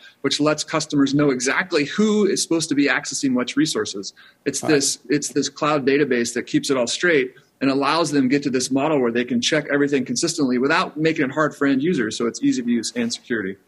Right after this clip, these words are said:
Speaker 2: Okay, so Todd, how good are the Russians at being us? Do you see the Russians come in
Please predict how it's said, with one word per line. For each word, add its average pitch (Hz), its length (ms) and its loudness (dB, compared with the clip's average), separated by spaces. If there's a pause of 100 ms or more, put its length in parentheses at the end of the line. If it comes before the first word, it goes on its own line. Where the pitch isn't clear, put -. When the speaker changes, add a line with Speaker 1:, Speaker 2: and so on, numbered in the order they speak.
Speaker 2:
Okay, 156 320 2
so 151 160 0
Todd, 139 220 2
how 156 260 2
good 135 580 2
are 117 180 2
the 131 140 0
Russians 104 760 -2 (120)
at 104 200 -4
being 95 380 -2
us? - 440 -4 (160)
Do 110 120 -8
you 120 160 -4
see - 380 0
the 156 140 -2
Russians 117 720 -2 (300)
come 143 320 0
in 123 360 -2